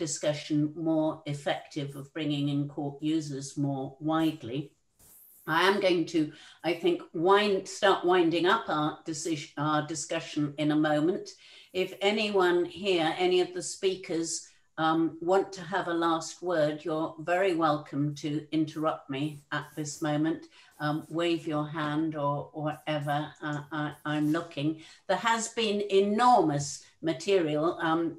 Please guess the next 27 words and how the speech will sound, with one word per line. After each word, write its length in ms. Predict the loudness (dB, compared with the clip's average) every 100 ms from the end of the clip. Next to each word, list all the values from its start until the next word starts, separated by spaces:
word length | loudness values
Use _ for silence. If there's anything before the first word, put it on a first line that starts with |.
| -12
the 200 | -6 -4
reading 420 | -2 -2 2 2
list. 300 | 2 0 -4
We've 180 | -4 0
got 180 | 2 2
an 100 | -2
extraordinary, 840 | -2 -6 -2 -2 0 0 0 -2 -8 -20 _ _ _ _ -2
um, 340 | 0 0 -2 -8 -4
presence 480 | -2 0 -2 -4 -4
here. 220 | -4 -2
Thank 240 | -4 -4
you 80 | -6
so 360 | -4 2 4 4
much. 440 | 0 -2 -10 -12 -4
Um, 540 | 0 2 2 0 -2 -4
the 120 | -2
reading 320 | 0 0 0
lists 340 | 0 -2 -8
that 160 | -8 -4
we've 220 | -2 -2
all 140 | -2 0
got 300 | -2 -2 -2
in 140 | 0
these 320 | 0 -2 -4
interdisciplinary 1040 | -4 -4 -6 -10 -10 -10 -8 -2 0 -2 0
worlds. 560 | 2 2 2 -4 -8 -18 -20 -12
Um, 280 | -6 -4 -4